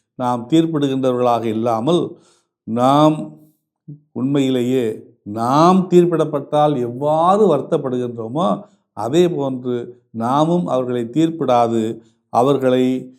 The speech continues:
நல்லவர்களாக ஏற்றுக்கொள்ள நாம் முன்வர வேண்டும்.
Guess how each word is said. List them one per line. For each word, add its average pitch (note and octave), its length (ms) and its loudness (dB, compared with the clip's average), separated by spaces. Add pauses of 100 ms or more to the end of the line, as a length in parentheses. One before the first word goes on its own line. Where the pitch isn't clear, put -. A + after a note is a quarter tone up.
(220)
நல்லவர்களாக B2+ 1200 -2
ஏற்றுக்கொள்ள C3+ 920 -6
நாம் A2+ 260 -6
முன்வர A2+ 400 -4
வேண்டும். G2+ 520 -6